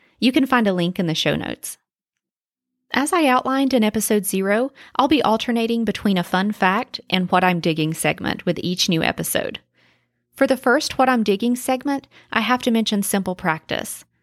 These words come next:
When I'm asked about what has been the most helpful product or service in my therapy business, it would definitely be SimplePractice.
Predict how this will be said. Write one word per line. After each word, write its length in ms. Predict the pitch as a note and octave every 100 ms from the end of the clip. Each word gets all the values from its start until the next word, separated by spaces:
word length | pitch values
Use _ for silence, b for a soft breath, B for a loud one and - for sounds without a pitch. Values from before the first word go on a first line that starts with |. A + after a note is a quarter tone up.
| _ _ _ _
When 120 | - D#4
I'm 140 | D4
asked 340 | - D4 -
about 280 | D#4 C#4 G#3+
what 100 | A#3+
has 140 | A#3+ A3+
been 140 | A#3
the 80 | G#3
most 300 | F#3+ F#3+ -
helpful 340 | G3+ - A#3+
product 460 | - G#3 G3 A3 -
or 80 | G3+
service 480 | - F3+ G#3 A3+
in 80 | G#3+
my 100 | F#3+
therapy 440 | F#3 F3+ F3+ F#3+ G#3
business, 500 | A3 - A#3+ A#3 - B B
it 100 | G#3
would 140 | G3
definitely 420 | F#3+ F#3 F#3+ F#3
be 140 | F3 E3+
SimplePractice. 960 | - E3+ D#3+ - D3+ D#3 - - -